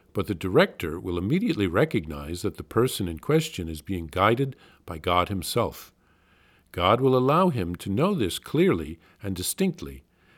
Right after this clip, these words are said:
and such a person should be even more under the director's control than anyone else. In this case, the director does not so much guide and point out the road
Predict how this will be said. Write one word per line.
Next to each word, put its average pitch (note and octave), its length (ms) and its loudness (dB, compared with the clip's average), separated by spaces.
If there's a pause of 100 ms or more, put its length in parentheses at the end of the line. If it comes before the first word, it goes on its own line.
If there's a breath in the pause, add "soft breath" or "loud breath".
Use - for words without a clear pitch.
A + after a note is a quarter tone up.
(160 soft breath)
and D#2+ 120 -10
such G#2+ 240 -4
a D#3+ 40 0
person F#2+ 580 0
should F#2 240 -8
be E2+ 160 -8 (100)
even F#3+ 240 -2
more D3 400 2
under F#2 200 0
the F2 100 -6
director's F2 540 -4
control E2+ 600 -4 (280 soft breath)
than F2+ 160 0
anyone F#2 340 4
else. A2 460 0 (720 loud breath)
In F2 100 -6
this F#3+ 240 2
case, D#2+ 540 -2
the G#2+ 100 0
director C3 500 4
does G#2+ 240 -2
not G3 200 2
so F3+ 160 2
much G#2+ 280 0
guide A2 680 2
and E2 180 -10
point C#3 300 0
out F3+ 220 2
the A2 100 2
road F2 360 -2